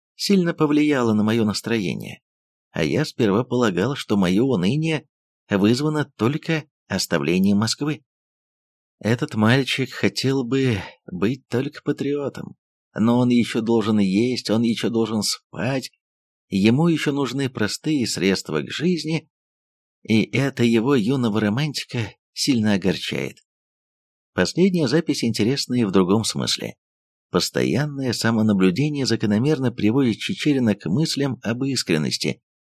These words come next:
об истинном смысле его настроений. Ему хочется подвергнуть самого себя, свой внутренний мир строгому самоанализу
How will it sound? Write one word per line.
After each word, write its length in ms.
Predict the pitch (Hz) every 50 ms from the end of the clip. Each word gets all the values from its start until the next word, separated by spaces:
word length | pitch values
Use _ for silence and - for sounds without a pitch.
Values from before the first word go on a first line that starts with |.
| _
об 240 | - 113 113 113 147
истинном 360 | 190 180 - - 165 165 147
смысле 460 | 117 - - 131 151 151 - - 135 127
его 180 | 127 113 123 123
настроений. 720 | 110 95 - - - 90 85 71 58 58 58 60 - - _ _ _ _ _ _ _ _ _ _ _ _ _ _ _ _ _ _ _ _ _ - -
Ему 380 | 101 98 95 113 123 131 139 131
хочется 480 | - - 139 123 - 127 - - 123
подвергнуть 720 | 113 - 113 107 98 104 110 113 113 98 104 107 104 98
самого 360 | - - 98 98 107 117 117 107
себя, 520 | - - 98 92 - 95 95 101 98 90
свой 260 | - - 90 92 98
внутренний 500 | 98 113 123 120 - 117 113 113 110 110
мир 300 | 104 101 110 131 143 127
строгому 640 | - - - - - 87 107 131 131 127 131 135 131
самоанализу 1080 | 117 - - 117 117 120 120 117 120 117 113 117 117 110 98 78 69 - - 50 50